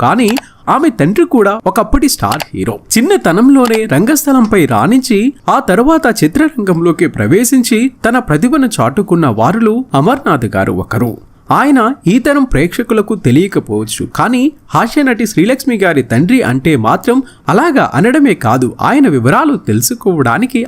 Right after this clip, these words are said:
ఆసక్తి ప్రదర్శిస్తారు. అమర్నాథ్ గారి అసలు పేరు మానపురం సత్యనారాయణ పట్నాయక్. నాటక రచయితగా లబ్ధ ప్రతిష్ఠులైన మానాపురం అప్పారావు సోదరుడు ఈయన. పంతొమ్మిది వందల ఇరవై ఐదులో సన్యాసిరావు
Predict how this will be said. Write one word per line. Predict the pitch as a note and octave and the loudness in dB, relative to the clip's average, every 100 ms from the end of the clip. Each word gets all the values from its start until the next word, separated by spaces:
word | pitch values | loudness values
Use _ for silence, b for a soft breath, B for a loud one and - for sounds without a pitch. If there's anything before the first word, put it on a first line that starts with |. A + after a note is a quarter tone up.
| G2+ | -2
ఆసక్తి | B2+ A#3+ - | -2 -2 -6
ప్రదర్శిస్తారు. | - G#2 F#2+ A2+ - - - A2 - - - | -6 -4 -4 -4 -4 -4 -4 -4 -6 -8 -2
అమర్నాథ్ | E3+ C#4+ E4+ C#4+ G3 | 0 0 0 0 0
గారి | D3+ E3 | 0 0
అసలు | D#3 A#2 - C4+ | 0 0 0 0
పేరు | B3+ G3+ G3 G#3+ - | 2 2 0 -2 0
మానపురం | B2+ A3+ C4+ G#3 G3+ | 0 0 0 0 0
సత్యనారాయణ | G#3 C3+ F#3+ C4+ A#3+ G3 E3 D#3+ | -2 -2 0 0 2 0 0 -2
పట్నాయక్. | D#3+ B2 - A2+ G2+ G#2 - - - | -2 -4 -2 -4 -4 -6 -10 -14 -4
నాటక | D3 A3+ E4+ B3+ | -2 0 -2 -2
రచయితగా | C3+ A#2+ F3+ D#3+ E3 D3 D3+ D#3+ | -2 -2 -2 0 0 -2 -2 -2
లబ్ధ | D3+ F3+ D#4+ | -4 -2 -2
ప్రతిష్ఠులైన | - E3 A3+ - F#3+ C#3 C#3+ D3+ F2+ | -2 -2 -2 0 0 2 2 0 -2
మానాపురం | G#2 C#3 A#3 D4 A3+ - - | -2 -2 0 -2 -2 -2 -4
అప్పారావు | C3+ - B3+ A3+ E3 | -4 0 0 0 -2
సోదరుడు | C#3+ - C#3+ G#3 C#4 B2 | -2 0 0 2 0 -2
ఈయన. | F#2+ G2 A2+ - - - | -2 -2 -2 -4 -12 -4
పంతొమ్మిది | F#3 C4 F#4 F4+ | 0 2 0 0
వందల | G3 D#3 | 0 2
ఇరవై | E3+ C#3+ B2 D#3+ A#3 | 0 0 0 0 2
ఐదులో | E3+ D#3 D#3+ E3 | 2 2 2 2
సన్యాసిరావు | G3 - E3 A#3+ C4+ G3+ D#3 F3 | 2 0 2 0 0 2 0 -2